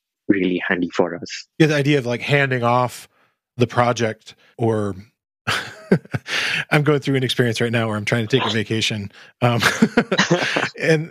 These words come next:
Speaker 2: the idea of, like, being able to, like, say, "Okay, I've done all these things. I've set up all these things. All these things are scheduled and they're supposed to happen." But to be able to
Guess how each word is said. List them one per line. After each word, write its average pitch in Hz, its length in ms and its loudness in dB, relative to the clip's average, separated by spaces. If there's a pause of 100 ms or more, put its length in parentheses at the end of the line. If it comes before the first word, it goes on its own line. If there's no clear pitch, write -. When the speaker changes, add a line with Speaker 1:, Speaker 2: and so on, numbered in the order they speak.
(100)
Speaker 2:
the 139 80 6
idea 131 360 2
of, 117 120 -4
like, 127 280 2
being 131 220 4
able 123 140 -2
to, 131 120 0
like, 113 240 0
say, 123 280 2
"Okay, 151 460 2
I've 123 240 -4
done 170 200 4
all 180 200 2
these 170 240 0
things. 123 300 0
I've 117 120 0
set 165 200 4
up 175 160 0
all 147 160 2
these 139 240 0
things. 120 340 0
All 127 160 0
these 135 180 0
things 127 220 0
are 120 80 0
scheduled 123 520 0
and 110 120 -4
they're 107 100 -2
supposed 147 300 0
to 131 60 -2
happen." 110 480 -4 (440)
But 120 400 2 (360)
to 135 100 2
be 139 100 4
able 135 140 0
to 127 180 -2